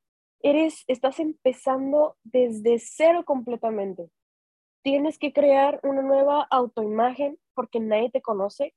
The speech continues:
absolutamente nadie te conoce, no sabe nada de ti, no sabe ni siquiera dónde está tu estado, no sabe ni siquiera dónde es México, porque para los gringos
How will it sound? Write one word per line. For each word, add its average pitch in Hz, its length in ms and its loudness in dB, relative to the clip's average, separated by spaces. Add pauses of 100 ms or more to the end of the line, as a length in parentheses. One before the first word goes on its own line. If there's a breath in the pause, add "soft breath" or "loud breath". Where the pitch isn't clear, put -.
(140)
absolutamente 247 920 0
nadie 247 340 2
te 254 100 -2
conoce, 240 360 0
no 254 100 -2
sabe 240 200 -4
nada 247 220 2
de 220 140 0
ti, 226 360 -2 (360 soft breath)
no 247 140 4
sabe 277 240 8
ni 262 140 0
siquiera 269 640 4 (440)
dónde 269 600 4
está 285 200 -2
tu 285 160 -2
estado, 254 500 2
no 277 140 -2
sabe 285 240 0
ni 269 120 -6
siquiera 254 360 2
dónde 302 520 2
es 240 100 -4
México, 254 520 -8
porque 214 220 -10
para 202 220 -2
los 202 160 -6
gringos 262 460 -2